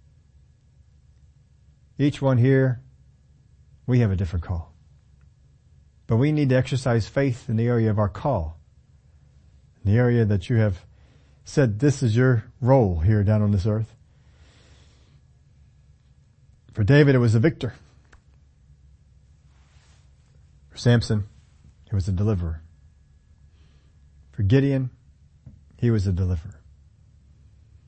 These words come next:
So many had different calls, but they exercised faith in that call.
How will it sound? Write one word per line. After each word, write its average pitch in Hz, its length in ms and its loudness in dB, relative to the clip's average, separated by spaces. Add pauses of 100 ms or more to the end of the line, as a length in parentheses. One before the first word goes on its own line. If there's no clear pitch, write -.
(1800)
So 123 220 -2
many 123 180 2
had 110 200 2
different 113 300 -4
calls, 82 460 -8 (840)
but 98 140 -4
they 101 400 -2
exercised 113 680 -6
faith 113 480 -8 (1000)
in 143 260 -2
that 139 280 -6
call. 107 440 -6